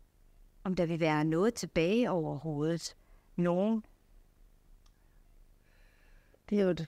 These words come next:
Speaker 2: meget poetisk, samtidig med, at det er utrolig uhyggeligt, ikke?
Speaker 1: Ja.
Speaker 2: At, at, at høre det afsnit.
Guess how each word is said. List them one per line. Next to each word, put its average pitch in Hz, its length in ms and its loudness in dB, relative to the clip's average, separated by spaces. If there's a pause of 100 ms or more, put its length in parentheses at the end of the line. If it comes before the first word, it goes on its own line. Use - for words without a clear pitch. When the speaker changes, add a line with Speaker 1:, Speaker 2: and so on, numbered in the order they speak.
Speaker 2:
meget 202 260 2 (320)
poetisk, 247 680 -2
samtidig 226 420 2
med, 208 100 2
at 208 80 -2
det 226 180 2
er 190 80 -2
utrolig 214 600 -2
uhyggeligt, 233 460 -6
ikke? 262 160 -4 (400)
Speaker 1:
Ja. 202 480 0
Speaker 2:
At, 202 140 -4
at, 214 180 -4
at 196 60 0
høre 202 240 0
det 208 100 -2
afsnit. 196 640 -4